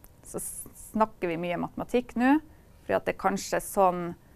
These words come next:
den statistikken holder på med, er kanskje det som vårt publikum, eh,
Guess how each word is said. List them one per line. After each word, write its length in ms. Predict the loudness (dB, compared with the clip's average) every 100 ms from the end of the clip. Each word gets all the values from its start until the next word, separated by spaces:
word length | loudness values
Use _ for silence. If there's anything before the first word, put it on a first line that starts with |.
| -20 -20 -20 -20 -20 -20 -20 2
den 220 | 6 6
statistikken 600 | 6 4 2 2 2 2 2
holder 200 | -2 0
på 260 | 6 6
med, 260 | 6 0 -2 -10 -18 -4
er 120 | -4
kanskje 420 | -2 -4 -2 -4
det 160 | -2 -4
som 360 | -4 -4 -4 -8 -12 -20 -14
vårt 280 | -6 -4 -4 -6 -12 -8
publikum, 580 | -6 -4 -6 -6 -6 -6
eh, 380 | -6 -4 -4 -6